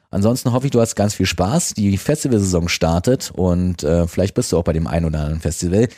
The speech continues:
Ich werde auf einigen sein, deswegen wird die nächste Folge etwas auf sich warten, aber vielleicht bringe ich ja was Schönes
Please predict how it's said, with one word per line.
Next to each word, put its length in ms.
Ich 200
werde 340
auf 280
einigen 360
sein, 360
deswegen 500
wird 140
die 80
nächste 280
Folge 360
etwas 300
auf 200
sich 200
warten, 460
aber 360
vielleicht 500
bringe 220
ich 180
ja 180
was 160
Schönes 500